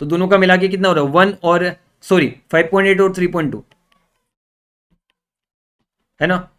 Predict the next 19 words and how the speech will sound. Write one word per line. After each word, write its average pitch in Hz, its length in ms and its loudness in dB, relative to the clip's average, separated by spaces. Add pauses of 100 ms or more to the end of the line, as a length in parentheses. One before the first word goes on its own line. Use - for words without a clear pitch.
(120)
नाइन 175 200 2
आ 190 60 2
गया 190 160 4
आपका। 190 300 -6 (200)
और 165 140 -2
कॉन्ट्रैक्ट 180 480 0
लायबिलिटी 185 540 2
जो 196 140 6
है 175 60 6
आपका, 127 260 -4 (500)
है 170 60 0
ना, 202 60 4
जो 190 140 4
आपने 190 180 0
पैसे 180 260 0
ज्यादा 175 260 2
ले 180 140 0
रखे 156 200 -2
हैं 110 100 -12